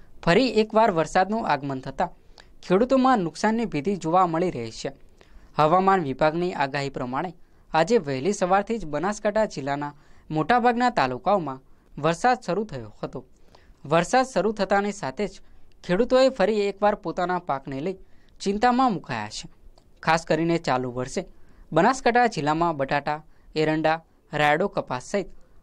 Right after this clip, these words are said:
અનેક શાકભાજીનું ખેડૂતોએ વાવેતર કર્યું હતું. વાવેતર કર્યા બાદ હાલમાં એકાએક વરસાદ શરૂ થતાં ખેડૂતોમાં ફરી એકવાર નુકસાનની ભીતિ સેવાઈ રહી છે. સતત સાત દિવસ સુધી જો વરસાદ ચાલુ રહે તો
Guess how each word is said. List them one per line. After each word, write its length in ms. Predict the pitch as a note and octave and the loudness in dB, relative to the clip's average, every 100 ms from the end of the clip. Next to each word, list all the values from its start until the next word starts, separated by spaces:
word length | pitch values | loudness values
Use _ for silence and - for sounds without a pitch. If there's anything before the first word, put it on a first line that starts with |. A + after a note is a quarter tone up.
| - | -2
અનેક 240 | D3 - | 0 0
શાકભાજીનું 640 | - G3+ E3+ D3+ E3 G#3 | 2 2 2 -2 0 -4
ખેડૂતોએ 500 | G#3+ D3+ D3+ D#3 E3+ | -4 -6 -4 -2 -2
વાવેતર 460 | D#3+ C3+ C3+ G3 G#3 | 0 0 0 0 -4
કર્યું 280 | F#3+ B2 A2 - | -4 -8 -8 -6
હતું. 220 | - C3 - - _ - - - | -6 -6 -18 -20 _ -20 -20 -4
વાવેતર 460 | C#3+ D#3+ F3+ F#3+ F#3+ | 2 4 4 2 0
કર્યા 280 | C#3+ A2+ | -2 -4
બાદ 180 | A2 F#3 - - - - - | 0 -2 -2 -20 -20 -18 -2
હાલમાં 340 | D3+ D#3 A3 - | 2 4 2 2
એકાએક 440 | F3 A3+ A#3+ B3 | 0 2 2 0
વરસાદ 340 | D3+ D3+ F#3 G3+ | -6 -2 0 -2
શરૂ 280 | - C#3 | -2 -10
થતાં 340 | C3+ C3+ - F3+ - - - - | -10 -8 -4 -4 -8 -20 -20 -8
ખેડૂતોમાં 500 | - F#3+ B3+ B3+ C4 | 0 2 4 2 2
ફરી 280 | C4 E3+ F3 | 0 0 -2
એકવાર 460 | A3+ G3+ F#3+ G#3 G3 | -2 -4 0 2 2
નુકસાનની 460 | D3+ - D#3 D#3+ | -4 -2 -2 -2
ભીતિ 380 | C#3+ C3 - F3+ - - - - | -8 -10 -10 -12 -12 -20 -20 -12
સેવાઈ 400 | - F#3+ A#3 G#3+ | 0 2 4 2
રહી 220 | B2 A2 | -2 -10
છે. 200 | - C3+ - - - - - | -12 -14 -14 -20 -20 -20 -20
સતત 300 | - - F#3+ | -2 -2 2
સાત 340 | C4+ C4 G3 A3 | 0 2 2 2
દિવસ 260 | A3 A#3 | -2 -2
સુધી 300 | A3+ D#3 D#3+ | -4 -6 -6
જો 180 | F3+ G3 | -2 0
વરસાદ 360 | D3+ C#3 F3 F3 | 0 0 0 0
ચાલુ 300 | D3 D3 E3 | -2 -4 -4
રહે 220 | B2 A2+ | -8 -10
તો 220 | - F3 | -10 -12